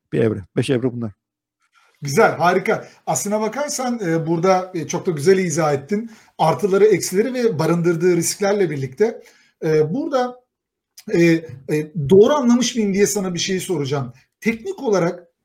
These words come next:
Speaker 2: kronolojik bir sıra takip etmek durumunda mıdır, e, mesela
Speaker 1: Evet.
Speaker 2: bu Bora? Yani,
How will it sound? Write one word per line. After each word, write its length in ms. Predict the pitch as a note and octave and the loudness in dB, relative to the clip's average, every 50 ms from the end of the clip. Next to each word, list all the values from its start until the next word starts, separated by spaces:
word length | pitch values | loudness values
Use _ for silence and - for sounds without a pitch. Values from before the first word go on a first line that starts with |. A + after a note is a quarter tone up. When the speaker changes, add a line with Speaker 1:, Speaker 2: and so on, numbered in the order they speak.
| - - - | -14 -6 -2
Speaker 2:
kronolojik 680 | G3 G3 A#3 C4 C#4 C#4+ D4 C#4+ - D4 E4 B3+ G#3+ | 2 2 2 2 2 -2 -4 -4 -4 -4 -4 -2 -2
bir 120 | G#3+ A3 - | -2 -2 0
sıra 300 | - - G#3+ A3 G#3+ A3 | 0 0 0 0 0 0
takip 360 | F#3+ G3 G3 F#3+ - G3 G#3 | -2 -2 -2 -4 -2 0 0
etmek 380 | G#3 G#3 G#3 G#3+ G#3+ F3+ D#3+ | 0 0 0 -2 -2 -2 0
durumunda 560 | D3+ F3 F3 F#3 F3+ F#3+ F#3 F#3 F3 F#3 G#3 G3+ | 0 2 4 4 4 2 0 2 4 4 6 6
mıdır, 360 | F#3+ E3 D#3 E3 C#3+ E3 F3+ E3+ D3+ D3+ D3+ | 6 4 4 4 2 2 2 2 2 2 2
e, 40 | D#3 | 2
mesela 380 | D#3+ E3 - - F#3 D#3+ D3 D3 | 0 0 0 0 0 2 2 2
Speaker 1:
Evet. 100 | C3+ C3+ | 2 2
Speaker 2:
bu 100 | C3+ C3 | 0 0
Bora? 200 | C3+ C3 C3 C#3+ | -2 -2 0 2
Yani, 420 | F#3 A#3+ B3+ B3 B3 A#3 G#3+ A3+ | 2 4 4 4 4 2 2 2